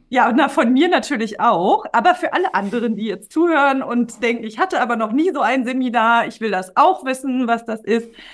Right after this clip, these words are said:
Also die Arbeitsgemeinschaft für Kinder- und Jugendhilfe, A G J, ist das Forum und Netzwerk, ähm, der Strukturen, der Organisation, der Institutionen der Kinder- und Jugendhilfe,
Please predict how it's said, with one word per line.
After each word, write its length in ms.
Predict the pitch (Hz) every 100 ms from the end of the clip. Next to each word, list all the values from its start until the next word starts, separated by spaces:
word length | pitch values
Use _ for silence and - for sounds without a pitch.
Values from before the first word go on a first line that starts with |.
| - - -
Also 200 | 240 233
die 120 | 220
Arbeitsgemeinschaft 600 | 226 277 285 240 233 233 233
für 100 | 226
Kinder- 240 | 214 196
und 120 | 185
Jugendhilfe, 580 | 269 311 285 262 240 -
A 80 | 196
G 120 | 190
J, 320 | 202 294 - _ _ _ _ _ _ _ _ -
ist 340 | 240 233 - 233
das 260 | 220 -
Forum 300 | 254 233 220
und 140 | 185 175
Netzwerk, 800 | - - - 254 247 240 240 -
ähm, 440 | 220 220 214 214
der 420 | 208 208 196 196 196
Strukturen, 920 | - 220 220 - 269 262 240 226 220
der 300 | 208 202 -
Organisation, 760 | 202 208 208 202 202 214 202 202
der 120 | -
Institutionen 800 | 202 214 190 175 - 180 175 170
der 120 | 165
Kinder- 260 | - 175
und 140 | 156 165
Jugendhilfe, 760 | 311 359 311 302 302 269 269